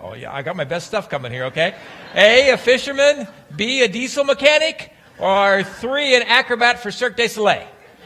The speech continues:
Okay? It is A, a fisherman. Okay, second question. What time of the day was it when Jesus encountered Peter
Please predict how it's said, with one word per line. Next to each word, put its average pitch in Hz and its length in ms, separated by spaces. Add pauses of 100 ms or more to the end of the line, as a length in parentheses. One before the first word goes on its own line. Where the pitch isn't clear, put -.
(720)
Okay? 214 260 (580)
It 175 160
is 208 540 (260)
A, 156 580
a 131 140
fisherman. 147 520 (460)
Okay, 196 260
second 277 420
question. 208 540 (1700)
What 302 320
time 277 520
of 202 60
the 190 100
day 214 320
was 185 260
it 190 140
when 160 500 (680)
Jesus 180 640
encountered 185 920
Peter 139 600